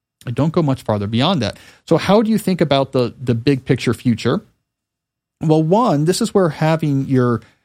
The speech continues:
values nailed down in those semester plan documents is really important. There you're laying out the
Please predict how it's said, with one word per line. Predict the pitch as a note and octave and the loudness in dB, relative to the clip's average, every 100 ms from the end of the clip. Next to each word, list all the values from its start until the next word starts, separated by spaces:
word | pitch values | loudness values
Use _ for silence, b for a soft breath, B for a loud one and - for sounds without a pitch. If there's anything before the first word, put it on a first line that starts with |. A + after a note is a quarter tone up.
| b _ _ | b _ _
values | A#2+ A#2 C#3+ D#3+ F3 F#3 E3 | -2 0 2 2 0 -2 0
nailed | D3+ D3+ D#3+ D3 | 0 2 2 2
down | C#3 D3+ F3 F3+ | 2 2 0 -2
in | D#3 D3 | 0 0
those | D#3 D3+ | 2 0
semester | - C#3 C#3 - | 0 -2 0 -2
plan | C3+ - C3 C3 C3 - A#2 | -2 0 0 0 -4 -6 -6
documents | A#2 A2 B2+ E3+ F#3 B3 - - _ _ _ _ D3 | -4 -4 -4 0 0 -2 -6 -18 _ _ _ _ 0
is | C#3+ | 2
really | B2 C#3+ D3 C3 | 2 2 2 2
important. | A#2+ - B2+ B2+ G3 G3+ | 0 0 -2 0 -2 0
There | C3+ C3+ G3+ | 0 2 2
you're | B3 A3+ | 2 0
laying | D#3 D#3+ D#3+ D3 C3 | 2 2 2 2 2
out | B2+ A#2+ - | 0 -2 -2
the | A#2 | -4